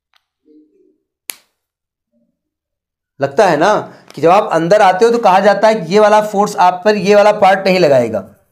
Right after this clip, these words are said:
जब ये आपके नीचे ही है तो ये force तो लगाएगा आपके ऊपर, नहीं लगाएगा? लेकिन अभी उसको logical बाद में हम बात करेंगे अभी कि कैसे force नहीं लगाता। अभी हम बात कुछ और कर रहे हैं।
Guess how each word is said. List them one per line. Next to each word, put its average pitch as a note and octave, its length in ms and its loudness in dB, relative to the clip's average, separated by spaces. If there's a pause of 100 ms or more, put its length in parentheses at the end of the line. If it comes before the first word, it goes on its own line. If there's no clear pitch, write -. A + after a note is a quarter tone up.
(220)
जब F3+ 100 0
ये F3+ 140 0
आपके G#3 320 2
नीचे G3 320 -2
ही A3+ 100 0
है F#3 200 4 (300)
तो F#3+ 80 0
ये G#3 100 4
force G#3 320 0
तो A#3+ 60 2
लगाएगा A#3+ 380 4
आपके C4 200 -2
ऊपर, A#3 180 -2
नहीं B3 120 2
लगाएगा? C#3+ 380 0 (1400)
लेकिन F#3+ 140 0
अभी G3 240 -4
उसको A#3+ 240 -2
logical G#3 380 0
बाद F#3+ 260 0
में F3 80 0
हम D#3 100 -4
बात A#2+ 220 -4
करेंगे G2+ 280 -8
अभी G2 180 -14 (400)
कि E3+ 40 -16
कैसे F3+ 400 0
force F#3 300 -6
नहीं D#3+ 120 -2
लगाता। D3 340 2
अभी G3 200 0
हम F#3 160 -2
बात F3 260 0
कुछ - 160 -10
और E3 220 0
कर B2+ 120 -2
रहे A#2+ 180 -6
हैं। D3+ 160 -6